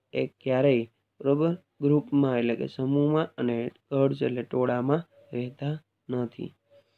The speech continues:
પછી આ family separates, આ પરિવાર છે એ છૂટો પડી જાય છે. ક્યારે? તો કે as soon as the cubs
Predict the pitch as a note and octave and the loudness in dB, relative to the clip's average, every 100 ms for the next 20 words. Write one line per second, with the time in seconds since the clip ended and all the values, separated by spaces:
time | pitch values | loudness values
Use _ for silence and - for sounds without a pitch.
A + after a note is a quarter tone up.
0 | _ _ _ - - - - C3 - C3+ | _ _ _ -14 -10 -8 -8 -10 -8 0
1 | C3+ D#3 D#3+ E3 D3+ C#3 C3+ _ A2+ - | 2 2 2 0 2 2 0 _ -6 -6
2 | - _ - B2+ - C3 C#3 C#3+ D3 D#3+ | -8 _ -16 -10 -2 2 4 6 4 2
3 | D3+ C3+ D#3 C#3 E3 D3 B2 A#2 A#2+ B2+ | 0 -2 -4 0 0 2 0 0 -2 -6
4 | B2+ C3 - C#3+ C#3+ B2 B2 C#3 - - | -2 -2 -2 -2 0 0 -4 -8 -8 -6
5 | C#3+ - - C#3+ C#3+ C#3 C3+ B2+ _ B2+ | -4 -6 -6 2 4 4 4 2 _ -4
6 | A#2+ B2+ B2+ | 0 0 0